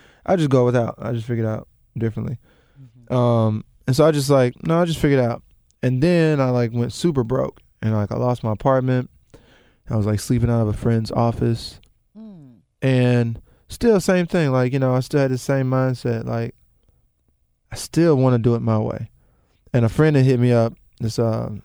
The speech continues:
Speaker 1: friend had hit me up, and she was like, um, "I got a friend at Barney's who's looking for a tailor. I told her about you." I was like, "Word." So I went in, did an interview.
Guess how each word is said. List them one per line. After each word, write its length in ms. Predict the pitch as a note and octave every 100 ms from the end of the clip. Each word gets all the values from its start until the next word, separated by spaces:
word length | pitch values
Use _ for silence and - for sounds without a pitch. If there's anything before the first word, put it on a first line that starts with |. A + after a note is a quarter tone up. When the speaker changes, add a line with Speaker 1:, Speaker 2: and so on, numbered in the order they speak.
| _ _ _ _ _ _ _ _ -
Speaker 1:
friend 220 | - E3+
had 40 |
hit 100 | D3+
me 120 | C3 B2+
up, 240 | B2 B2+ -
and 280 | C3 B2+ A#2+
she 140 | D3+
was 140 | C#3 A#2+
like, 240 | A#2+ A#2
um, 480 | A#2 A2+ A2 G#2+ G#2+ - _ -
"I 80 |
got 80 | A#2
a 40 | A#2+
friend 220 | B2+ A#2
at 100 | G2+
Barney's 400 | A#2+ F3 C#3 B2+
who's 140 | B2
looking 180 | A2+ A#2
for 100 | G#2
a 60 | A2
tailor. 400 | - - B2 A2 - _ _ - _ _ _ _ -
I 80 | G2
told 220 | - C3
her 40 |
about 280 | B2+ A#2+ -
you." 160 | C3 B2+
I 40 | -
was 80 | B2+
like, 120 | C3
"Word." 360 | - E3 - - _ _ - _ - - - - _ _ _ - - _ _ _ _ - -
So 120 | -
I 40 |
went 180 | D3+ D3
in, 180 | C#3 C#3
did 140 | B2+
an 120 | B2+ B2
interview. 400 | B2 A2+ A#2+